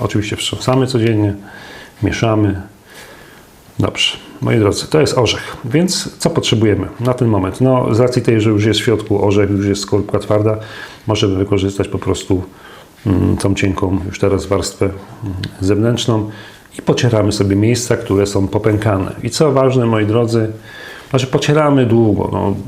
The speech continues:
kilka minut musimy pocierać, kiedy tego soku jest mało. Jeżeli mamy więcej, no to jak najbardziej. Jeżeli mamy liście, a nie mamy owoców, y,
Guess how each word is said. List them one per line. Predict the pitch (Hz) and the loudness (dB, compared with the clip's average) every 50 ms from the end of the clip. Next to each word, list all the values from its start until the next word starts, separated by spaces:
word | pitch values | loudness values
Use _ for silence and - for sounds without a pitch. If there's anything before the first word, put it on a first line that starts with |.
| 120 - - | -14 -14 -2
kilka | - 147 - - 107 | 0 0 2 2 2
minut | 107 110 107 98 95 95 | 2 2 2 2 0 -2
musimy | 95 - - 98 95 | -6 -6 -6 -6 -6
pocierać, | - - 98 - - 98 98 95 - - - - - - - - - - - | -4 -4 -2 0 0 0 0 0 -2 -4 -8 -10 -14 -18 -20 -20 -20 -16 -4
kiedy | - 110 98 104 | -2 0 0 2
tego | 101 110 104 104 | 2 0 0 0
soku | - 101 107 123 | 0 0 2 2
jest | 120 110 127 | 4 4 4
mało. | 127 120 107 98 98 | 4 4 4 4 2
Jeżeli | 95 98 101 101 | 4 2 2 2
mamy | 101 104 104 101 98 | 2 2 2 2 2
więcej, | 113 117 117 113 - 110 107 104 104 - 113 | 2 2 2 2 2 0 0 0 -2 -4 -2
no | 107 104 | -2 0
to | 101 - | 0 0
jak | 98 90 | -2 0
najbardziej. | 92 95 90 85 85 87 82 80 85 82 80 - - - - - - - - - - - - - - - - - - | 0 0 0 0 -2 -2 -2 -4 -6 -8 -10 -14 -20 -20 -18 -16 -14 -14 -14 -14 -14 -14 -16 -16 -18 -20 -20 -4 0
Jeżeli | 123 123 127 135 135 | 2 2 4 4 4
mamy | 127 131 131 135 127 | 4 4 4 4 4
liście, | 131 156 151 - - - 117 | 4 4 2 0 0 0 2
a | 104 | 2
nie | 101 107 107 | 2 2 2
mamy | 107 107 110 113 | 2 2 2 2
owoców, | 113 120 131 151 151 151 - 143 131 123 123 - - - | 4 4 4 4 2 2 2 2 2 2 2 -2 -4 -2
y, | 120 117 110 107 107 110 107 104 101 101 - 101 101 117 123 143 185 202 - - - | 0 2 2 4 4 4 4 4 2 0 -2 -4 -8 -8 -8 -8 -8 -10 -12 -14 -14